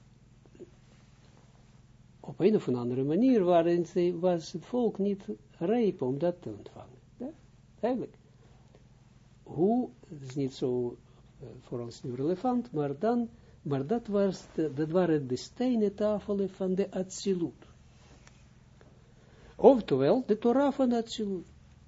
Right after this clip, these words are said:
Maar de tweede keer, ja, hij nam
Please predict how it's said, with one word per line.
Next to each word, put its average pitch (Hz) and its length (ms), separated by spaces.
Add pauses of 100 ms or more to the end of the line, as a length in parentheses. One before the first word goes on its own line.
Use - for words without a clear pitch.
(160)
Maar 185 640
de 147 200
tweede 254 380
keer, 160 460
ja, 185 140 (100)
hij 151 380 (140)
nam 180 460